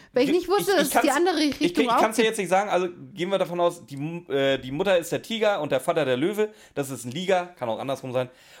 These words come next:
Speaker 2: Und ein Töwe ist genau andersrum. Da ist der Mutter, äh, die Mutter ein Tiger und der Vater ein Löwe.
Speaker 1: Und das ist wie bei Maulesel oder Maulpferd. Also das ist einfach dieses
Speaker 2: Ja.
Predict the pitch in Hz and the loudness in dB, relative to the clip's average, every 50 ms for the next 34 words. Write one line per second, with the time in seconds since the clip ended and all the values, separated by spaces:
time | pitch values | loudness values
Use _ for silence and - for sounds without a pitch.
0 | - - 170 175 160 - - 208 226 240 214 220 214 208 196 - - 170 160 151 | -6 -4 -4 -4 -6 -6 -2 -2 -2 0 2 2 2 0 0 -2 0 2 2 2
1 | 135 117 131 139 127 - - 120 117 123 139 147 147 - 147 135 127 123 120 - | 2 2 0 0 0 0 -2 -2 0 0 0 0 0 0 2 4 4 2 0 -2
2 | - 127 135 143 156 170 214 220 214 202 147 147 147 139 135 139 156 202 214 202 | -6 -10 -10 -6 -2 0 2 2 2 2 2 0 -2 -2 -2 -2 0 2 2 2
3 | 190 190 190 143 170 - - 190 175 175 175 165 147 135 - - 110 107 101 101 | 0 -2 -6 -10 -12 -10 -8 -4 -2 0 0 0 0 -2 -2 -2 -4 -4 -4 -6
4 | 107 - 190 - 269 254 262 294 302 285 285 269 269 - 254 247 262 247 233 233 | -8 -10 -4 -2 0 0 2 0 0 0 -2 -4 -4 -4 -4 -2 -2 -2 -2 -2
5 | 226 214 220 277 277 247 185 254 269 262 254 247 240 226 220 233 220 220 214 208 | -2 0 0 0 -2 -2 -4 -4 -4 -4 -2 -2 0 0 0 -2 -4 -2 -2 0
6 | 220 220 226 226 - - - 214 208 208 202 - - - - _ _ _ _ _ | 0 0 0 -2 -6 -6 -6 -4 -2 -2 -4 -6 -10 -20 -20 _ _ _ _ _
7 | _ _ _ 226 226 - 240 196 240 226 233 226 226 233 220 233 220 214 233 220 | _ _ _ -10 -6 -6 -4 -4 -4 -6 -6 -6 -6 -6 -4 -4 -4 -6 -8 -8
8 | 226 254 233 220 - 233 214 - - - _ _ _ _ _ - - _ _ _ | -8 -8 -8 -6 -8 -8 -8 -8 -12 -14 _ _ _ _ _ -20 -20 _ _ _
9 | 117 113 104 90 | -4 -4 -4 -4